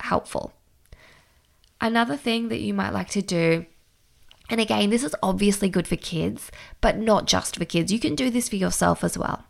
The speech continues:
Have something to look forward to in the car or during your transit, because it means then that, like, you're looking forward to getting out the door.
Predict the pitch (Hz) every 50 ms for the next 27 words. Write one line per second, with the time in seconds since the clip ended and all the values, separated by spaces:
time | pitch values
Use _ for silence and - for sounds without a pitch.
0 | _ _ _ - - - - - - - - - 233 262 294 - - - - -
1 | 294 277 254 - 196 185 180 180 - - - - 165 156 160 160 - - - 180
2 | 220 294 339 339 - - - - - _ _ _ _ _ - 220 208 220 247 240
3 | 254 247 - - - 196 185 180 180 185 226 285 302 - - - - - _ -
4 | _ - 202 196 185 175 - 190 180 180 185 190 185 180 175 - - - 170 160
5 | 160 160 165 170 - 254 302 - - - - - - - - - - - - -
6 | - - - - - _ - 208 202 220 208 220 220 - - 214 220 233 254 269
7 | 269 - 254 240 233 233 226 220 202 - 190 208 196 - 202 190 185 175 185 185
8 | - 190 190 185 - - 165 160 160 175 170 - 175 - 175 170 170 165 170 175
9 | - - - 170 180 165 - - 196